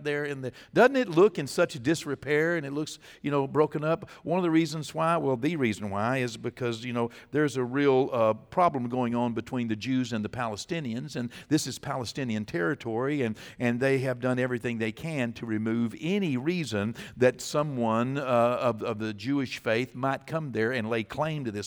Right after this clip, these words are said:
land because Joseph's bones are here and it belongs to the tribe of Joseph. And th-, so they have tried to destroy, uh, the, you know, uh, the things in Jericho is, is all, you know, uh, just dismantled and destroyed, and, uh, and so is, uh, so is this tomb. And, and,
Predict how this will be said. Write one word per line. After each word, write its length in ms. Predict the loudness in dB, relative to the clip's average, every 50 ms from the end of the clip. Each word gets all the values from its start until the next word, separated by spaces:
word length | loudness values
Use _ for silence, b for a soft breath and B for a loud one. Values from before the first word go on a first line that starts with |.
| -8
land 460 | -6 -6 -4 -4 -2 -2 -2 -2 -4 B B B B
because 260 | -2 0 0 0 -2 0
Joseph's 420 | 2 2 2 2 2 0 -6 -6
bones 300 | -2 0 0 0 -2 -4
are 80 | -4 -2
here 140 | 0 0 0
and 80 | 0
it 80 | -2 0
belongs 300 | 2 2 2 2 0 -2
to 60 | -6
the 60 | -10
tribe 300 | -8 -4 -2 -2 -2 -2
of 80 | -4 -4
Joseph. 400 | -4 -4 -4 -2 -4 -6 -10 -12 B B B B 0
And 260 | 0 0 0 0 -2
th-, 160 | -4 -6 -6
so 240 | -4 0 2 2 2 B B B 4
they 200 | 6 6 6 6
have 260 | 4 2 2 2 -2
tried 300 | -4 0 0 0 2 0
to 80 | -2
destroy, 680 | -4 -6 -8 -8 -8 -6 -4 0 2 4 4 4 4 4
uh, 380 | 4 6 6 6 4 0 -4 -6
the, 80 | -6 -4
you 200 | -4 -4 -2 -2
know, 120 | -2 0
uh, 140 | -2 -2 -2
the 180 | -2 -2 -4 -4 -6 -14 -16 -16 -16 -8 -4
things 280 | -2 -2 -2 -2 -4
in 140 | -4 -6 -4
Jericho 720 | 2 4 6 6 6 4 2 0 0 0 2 2 2 2
is, 160 | 0 0 -4 -10 B B B -8
is 120 | -4 0
all, 380 | 2 4 4 6 4 4 2 0
you 120 | -2 -2
know, 220 | 0 0 -2 -2 -2 -2
uh, 140 | -2 -2 -2 -4 -10 -8
just 260 | -6 -6 -6 -6 -4 -2
dismantled 580 | -2 -2 -2 -2 -2 -2 -2 -2 -2 -6 -8
and 100 | -8 -8
destroyed, 600 | -8 -10 -10 -10 -8 -6 -4 0 0 0 0 0 0
and, 140 | -4 -4 B B B B B -4
uh, 300 | -2 2 2 2 2 2
and 280 | 0 -2 -2 -2 -4 -6
so 300 | -4 -2 0 0 0 0
is, 160 | -2 -4 -4
uh, 400 | -2 0 0 0 0 -2 -4 -10
so 300 | -12 -10 -8 -6 -2 -2
is 120 | -2 -2 -4
this 120 | -6 -8
tomb. 400 | -8 -6 -4 -4 -4 -4 -4 -6
And, 200 | -8 -10 -10 -8
and, 300 | -6 -4 -4 -4 -6 -8